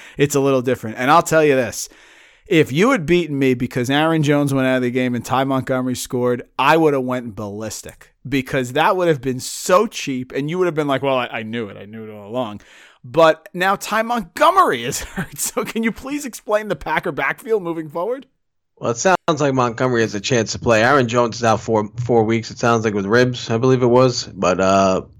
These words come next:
Speaker 2: you know, Ty Montgomery, they
Speaker 1: M C L,
Speaker 2: say
Speaker 1: uh, M C L.
Speaker 2: M C L, I'm sorry. Montgomery had the rib injury. That's
Speaker 1: Yep.
Speaker 2: right. I'm sorry.
Speaker 1: Yep.
Speaker 2: Uh, Montgomery, they said he's shooting to play this week. And if he does play and he's healthy, he becomes a very valuable asset. If not, Jamal Williams will be picked up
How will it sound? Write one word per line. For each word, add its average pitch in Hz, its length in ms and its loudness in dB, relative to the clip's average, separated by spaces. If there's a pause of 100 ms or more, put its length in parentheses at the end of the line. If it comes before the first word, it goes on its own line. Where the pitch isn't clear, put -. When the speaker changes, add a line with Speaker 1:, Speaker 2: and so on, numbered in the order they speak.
(140)
Speaker 2:
you 95 60 -2
know, 95 60 0
Ty 127 220 2
Montgomery, 123 420 4
they 143 80 2
Speaker 1:
M - 0 -
C - 0 -
L, 135 80 2
Speaker 2:
say 117 180 0
Speaker 1:
uh, 143 140 -2
M 147 120 -4
C 143 120 -6
L. 131 60 2
Speaker 2:
M 120 60 -4
C 131 200 2
L, 113 140 4
I'm 110 40 -4
sorry. 107 220 2
Montgomery 123 460 2
had 113 120 -4
the 107 80 -8
rib 104 180 -2
injury. 98 240 -4
That's 101 200 -2
Speaker 1:
Yep. 98 60 -2
Speaker 2:
right. 95 100 0
I'm 95 80 -2
sorry. 87 240 2 (100)
Speaker 1:
Yep. - 160 -18 (300)
Speaker 2:
Uh, 107 140 4
Montgomery, 123 500 4
they 117 140 6
said 113 280 2
he's 147 440 -6 (420)
shooting 180 340 4
to 127 80 -2
play 160 240 4
this 127 160 -2
week. 107 200 -2
And 110 120 2
if 113 80 -2
he 165 80 0
does 196 240 2
play 135 260 4
and 143 80 2
he's 131 140 -2
healthy, 135 320 4
he - 80 -2
becomes 107 320 -4
a 104 40 -4
very 104 260 4
valuable 104 520 4
asset. 131 320 2
If 98 140 -8
not, 131 260 2
Jamal 101 340 -2
Williams 120 320 0
will 110 80 -2
be 104 120 0
picked 117 260 0
up 127 260 2